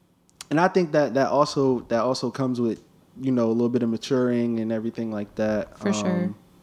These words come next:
Speaker 1: and then I think the things I gained was obviously this.
Speaker 2: Mm-hmm.
Speaker 1: Um, also, like, the, the skills that come with learning how to do this. 'Cause if you really
Speaker 2: Yeah.
Speaker 1: look at it, like,
Speaker 2: All
Speaker 1: no-,
Speaker 2: that editing and
Speaker 1: like,
Speaker 2: everything,
Speaker 1: nothing,
Speaker 2: like
Speaker 1: nothing, nothing, no-,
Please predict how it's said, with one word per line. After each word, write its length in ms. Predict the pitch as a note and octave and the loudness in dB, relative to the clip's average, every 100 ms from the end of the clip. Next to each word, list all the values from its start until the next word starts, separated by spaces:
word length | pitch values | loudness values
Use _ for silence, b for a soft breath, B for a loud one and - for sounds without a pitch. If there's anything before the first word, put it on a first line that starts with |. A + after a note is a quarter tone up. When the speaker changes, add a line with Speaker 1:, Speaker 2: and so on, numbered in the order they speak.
| - B B B - | -20 B B B -4
Speaker 1:
and 140 | B2+ | 0
then 240 | C#3+ D3+ - | 4 2 2
I 120 | B2+ | 0
think 200 | C#3 D3 | 2 0
the 80 | B2 | 0
things 300 | B2+ C#3 B2+ | 0 0 2
I 120 | A2 | 0
gained 600 | G#2+ A#2 B2+ C3 B2+ B2 | -2 0 2 4 2 2
was 280 | A#2+ A2+ G#2+ | 0 0 -2
obviously 460 | - B2 B2+ A#2+ C3+ | 2 2 2 0 0
this. 480 | B2 A#2+ C3 - - | 0 0 -2 -8 -2
Speaker 2:
Mm-hmm. 320 | G3+ G3 F3+ | 0 2 0
Speaker 1:
Um, 580 | A#2 A2+ A2 G#2+ G#2 G#2+ - _ b b b b b _ | 0 -2 -2 -2 -4 -8 -14 _ b b b b b _
also, 280 | - A3+ A#3+ | 0 2 4
like, 300 | F#3+ D#3+ C3 - - - | 4 4 2 -2 -20 -18
the, 140 | B2 C3 - | -12 -12 -12
the 160 | A#2+ C3 | -2 0
skills 420 | - - E3 D#3+ | 0 2 2 4
that 160 | C3+ B2 | 2 0
come 240 | D#3+ D3 C3+ | 2 2 2
with 140 | A#2 - _ | 0 -4 _
learning 300 | B2 C#3 C3 | -2 0 0
how 120 | B2+ | -2
to 80 | A#2 | -2
do 180 | A2+ B2+ | 0 0
this. 220 | G#2+ G#2+ | 0 -2
'Cause 340 | - C3+ A#2+ A#2 | -2 0 0 -2
if 160 | B2+ B2+ | -4 -2
you 100 | G3+ | 0
really 140 | G3 F3 | 2 4
Speaker 2:
Yeah. 120 | D#3+ | 2
Speaker 1:
look 140 | E3 F3+ | 2 2
at 160 | E3+ | 2
it, 60 | D#3+ | 2
like, 220 | D3 C3+ B B - | 2 0 B B -6
Speaker 2:
All 80 | G3 | 0
Speaker 1:
no-, 80 | G#3 | 0
Speaker 2:
that 60 | F3 | 0
editing 380 | E3+ E3+ F3 F3 | -2 -2 -4 -2
and 60 | |
Speaker 1:
like, 120 | D#3+ C#3+ | 2 2
Speaker 2:
everything, 400 | F3+ G3 G3+ G3 | 4 4 4 4
Speaker 1:
nothing, 20 | |
Speaker 2:
like 140 | E3 | 2
Speaker 1:
nothing, 440 | E3 G#3 A3 G3 C#3+ | 0 0 0 -2 -4
nothing, 460 | C#3 G3 G3+ F3 D#3+ | -2 -2 0 -2 -2
no-, 180 | D#3+ | -4